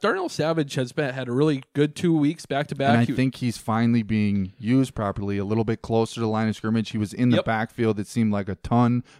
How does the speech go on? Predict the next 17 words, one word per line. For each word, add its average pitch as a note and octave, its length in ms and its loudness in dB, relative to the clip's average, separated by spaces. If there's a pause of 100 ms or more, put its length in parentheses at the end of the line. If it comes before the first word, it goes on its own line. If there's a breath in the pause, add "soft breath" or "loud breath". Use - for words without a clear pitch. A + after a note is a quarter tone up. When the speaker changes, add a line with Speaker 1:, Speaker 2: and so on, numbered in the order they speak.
Speaker 2:
making G#2+ 380 -2
run A2+ 320 0
stops A2+ 400 -4
as F#2 140 -8
well. A2 440 0 (440 soft breath)
And G2 480 -4 (140)
yeah, A2 400 0
I, G#2 160 -8 (140)
hopefully A2+ 480 -4
he G#2 640 -6 (200)
is G2+ 200 -6
turning G2+ 280 -4
a F#2+ 60 -4
corner. F#2 380 -6 (260 loud breath)
Speaker 1:
I C#3 80 -2
feel A3+ 160 0
like A#3 100 -4